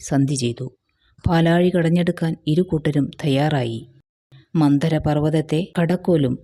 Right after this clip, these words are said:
വാസുകിയെ കയറുമാക്കി പാലാഴി മഥനം ആരംഭിച്ചു. അങ്ങനെ പാലാഴിയിൽ നിന്നും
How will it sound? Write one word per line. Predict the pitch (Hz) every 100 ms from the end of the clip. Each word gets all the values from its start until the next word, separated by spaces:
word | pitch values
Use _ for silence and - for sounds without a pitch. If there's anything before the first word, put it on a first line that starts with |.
| _
വാസുകിയെ | - 147 147 185 165 156 151 151
കയറുമാക്കി | - 160 156 175 175 127 - 120 131 _ _ _ -
പാലാഴി | 151 147 147 143
മഥനം | 143 131 135 127 127 -
ആരംഭിച്ചു. | 131 127 127 120 - - - _ _ _ _ -
അങ്ങനെ | 214 240 240
പാലാഴിയിൽ | 233 180 175 185 202 202 190
നിന്നും | 175 160